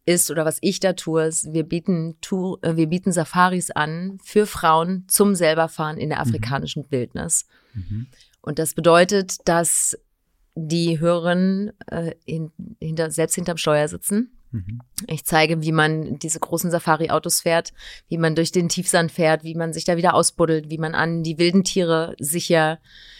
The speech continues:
Speaker 1: heranfährt, wie man Feuer in der Wildnis macht, wie man dort sich einfach bewegt, so dass man sicher ist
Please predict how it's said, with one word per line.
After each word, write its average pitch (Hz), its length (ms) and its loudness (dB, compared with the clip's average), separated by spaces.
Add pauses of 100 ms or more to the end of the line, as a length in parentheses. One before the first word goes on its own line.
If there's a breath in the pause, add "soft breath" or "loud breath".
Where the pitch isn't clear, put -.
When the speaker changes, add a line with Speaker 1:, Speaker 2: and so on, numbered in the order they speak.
(100 loud breath)
Speaker 1:
heranfährt, 160 800 2 (440 loud breath)
wie 185 160 0
man 175 340 2
Feuer 175 460 4
in 170 60 0
der 165 120 2
Wildnis 156 300 -4
macht, 156 280 -4
wie 165 200 -10
man 165 340 -6
dort 156 420 2
sich 160 440 -6
einfach 156 220 0
bewegt, 165 640 0
so 160 180 -10
dass 156 160 -4
man 160 140 -4
sicher 151 340 -4
ist - 240 -6